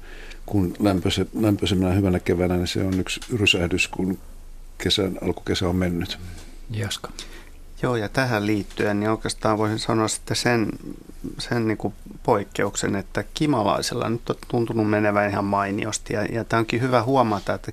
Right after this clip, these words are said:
Speaker 3: kimalaiset on hyönteisryhmänä pohjoinen ryhmä, niiden suurin diversiteetti, eli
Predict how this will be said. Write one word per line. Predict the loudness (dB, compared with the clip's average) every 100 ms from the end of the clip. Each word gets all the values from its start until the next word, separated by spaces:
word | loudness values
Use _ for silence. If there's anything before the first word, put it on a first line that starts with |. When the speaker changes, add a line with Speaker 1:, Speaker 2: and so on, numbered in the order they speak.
| -2
Speaker 3:
kimalaiset | 0 2 4 2 2 -4
on | -2 0
hyönteisryhmänä | 2 2 0 0 -2 -2 -2 0
pohjoinen | 0 0 -4 -4 -4 -4
ryhmä, | -4 -4 -6
niiden | -6 -6 -4
suurin | 0 2 2 2
diversiteetti, | 2 2 2 -2 -4 -4 -2 -2
eli | -2